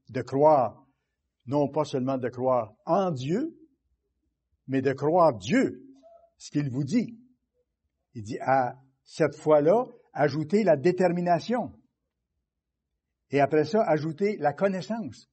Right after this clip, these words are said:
développer la connaissance de Dieu davantage, par l'étude, par la prière, par le jeûne,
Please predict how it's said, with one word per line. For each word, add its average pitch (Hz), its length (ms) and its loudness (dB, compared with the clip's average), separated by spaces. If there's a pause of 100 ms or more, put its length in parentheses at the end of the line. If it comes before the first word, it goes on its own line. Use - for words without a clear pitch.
(1700)
développer 160 520 2
la 165 120 4
connaissance 147 640 -4
de 139 100 -4
Dieu 135 260 -6
davantage, 156 600 0 (760)
par 147 140 4
l'étude, 170 480 2 (1300)
par 139 100 2
la 156 120 4
prière, 156 520 2 (160)
par 139 100 -2
le 151 120 2
jeûne, 139 420 -2